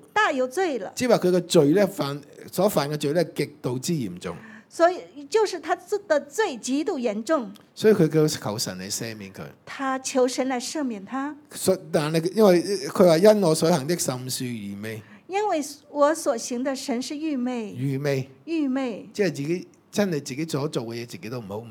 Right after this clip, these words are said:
Speaker 2: 知道。
Speaker 1: 就是自己所做的事情，自己都不知道。
Speaker 2: 點解我會噉樣做嘅？
Speaker 1: 為什麼會這樣做呢？
Speaker 2: 呢就叫愚昧啊嘛。
Speaker 1: 這是愚昧。
Speaker 2: 好多時候愚昧嘅行動就係我哋做完自-，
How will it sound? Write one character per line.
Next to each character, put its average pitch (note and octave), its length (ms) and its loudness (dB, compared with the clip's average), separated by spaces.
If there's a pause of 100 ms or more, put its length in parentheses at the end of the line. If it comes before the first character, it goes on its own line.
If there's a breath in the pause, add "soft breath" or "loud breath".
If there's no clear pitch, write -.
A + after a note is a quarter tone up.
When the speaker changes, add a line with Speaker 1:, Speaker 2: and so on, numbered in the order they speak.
Speaker 2:
知 - 160 -16
道。 D#2 200 -14 (640 loud breath)
Speaker 1:
就 G4 120 0
是 F#4 160 -6
自 F4+ 160 -6
己 E4 140 -4
所 D4+ 180 0
做 D#4+ 160 -2
的 D4 120 -2
事 D#4 180 -6
情， B3 220 -4
自 E4 160 -6
己 C#4 100 -6
都 A3+ 80 -6
不 C4+ 140 -12
知 D#4 100 -14
道。 D4 440 -6
Speaker 2:
點 E3 120 -4
解 B3 100 2
我 A3 80 4
會 F3+ 120 4
噉 E3 120 0
樣 G3 140 2
做 C3+ 180 0
嘅？ D3+ 160 -2 (180)
Speaker 1:
為 F4 220 2
什 D4+ 160 -2
麼 D4 140 0
會 C#4 160 0
這 E4+ 140 -4
樣 E4 40 -2
做 B3+ 80 2
呢？ - 0 -
Speaker 2:
呢 B3 60 4
就 F3 180 8
叫 D#3+ 240 6
愚 B2+ 100 -2
昧 C3 240 -2
啊 - 20 -6
嘛。 C#3+ 220 -2 (120)
Speaker 1:
這 E4+ 140 -2
是 D4+ 180 -8
愚 C#4 180 -2
昧。 C4 180 0
Speaker 2:
好 B3 60 6
多 C4 120 12
時 G3 100 6
候 F3 60 8
愚 D#3+ 160 4
昧 E3+ 160 4
嘅 G3 120 4
行 D#3 200 -2
動 E3 160 -2
就 F3 80 4
係 E3 80 2
我 F#3+ 80 6
哋 E3+ 120 4
做 E3 140 6
完 C#3 240 2
自-， C#3+ 140 -12